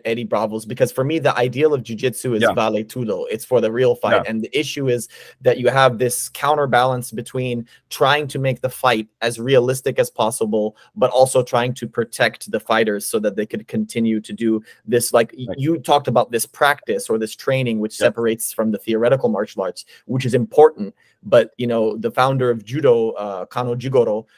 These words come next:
Speaker 1: was very adamant about also trying to make it as safe as possible.
Speaker 2: Yep.
Speaker 1: And you don't wanna get too much into safetyism, which is what I think the kind of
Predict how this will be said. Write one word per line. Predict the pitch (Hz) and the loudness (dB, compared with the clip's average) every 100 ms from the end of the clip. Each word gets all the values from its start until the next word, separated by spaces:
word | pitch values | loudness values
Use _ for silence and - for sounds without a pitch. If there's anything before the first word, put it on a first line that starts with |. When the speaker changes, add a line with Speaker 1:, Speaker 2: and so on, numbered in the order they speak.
| _ - | _ 0
Speaker 1:
was | 120 104 | 2 2
very | 98 135 131 127 127 113 - | 0 2 2 0 -6 -8 -2
adamant | 131 143 127 120 | 0 0 -2 -6
about | 110 120 120 | -4 -4 0
also | 127 135 123 | 0 0 -2
trying | - 123 | -2 -4
to | |
make | 117 117 113 | -4 -4 -4
it | |
as | 104 | -4
safe | - 123 127 | -2 -2 -2
as | 117 | -6
possible. | - 113 110 - 104 107 - _ _ | -2 -2 -2 -4 -4 -4 -8 _ _
Speaker 2:
Yep. | 107 | -2
Speaker 1:
And | 120 | 0
you | 135 | 6
don't | 156 | 8
wanna | 156 143 | 8 4
get | 143 - | 0 -4
too | - | -4
much | 139 131 | -2 -2
into | 120 117 | -6 -8
safetyism, | - 120 127 135 131 131 147 | -4 -4 -4 -6 -4 -4 -6
which | 135 123 | -6 -4
is | 110 | 0
what | 113 | 0
I | 113 | 0
think | 123 120 | -4 -4
the | 110 | -4
kind | - 113 | -2 -2
of | 104 | -4